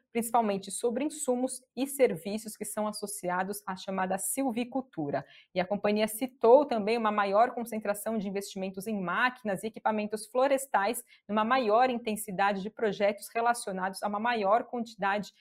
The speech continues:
de paradas gerais programadas pela companhia. E que, por outro lado, os desembolsos, chamados com terras florestais, serão reduzidos em cem milhões de re-, de cem milhões de reais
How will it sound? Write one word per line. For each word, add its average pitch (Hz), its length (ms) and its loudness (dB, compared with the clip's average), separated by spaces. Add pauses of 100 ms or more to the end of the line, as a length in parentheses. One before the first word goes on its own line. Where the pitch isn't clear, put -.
(120)
de 208 140 -4
paradas 196 640 4
gerais 190 540 -2
programadas 190 720 -2
pela 185 260 -2
companhia. 180 640 -10 (320)
E 226 100 -2
que, 240 100 0
por 254 160 2
outro 254 300 8
lado, 269 400 6
os 240 180 0
desembolsos, 220 840 4
chamados 196 420 -2
com 180 180 -6
terras 214 460 2
florestais, 220 560 -2 (180)
serão 226 420 4
reduzidos 208 680 -6
em 226 160 -6
cem 240 540 -4
milhões 180 520 -2
de 160 100 -10
re-, 180 120 -14
de - 140 -14
cem 285 280 0
milhões 196 380 0
de 165 80 -4
reais 247 420 -2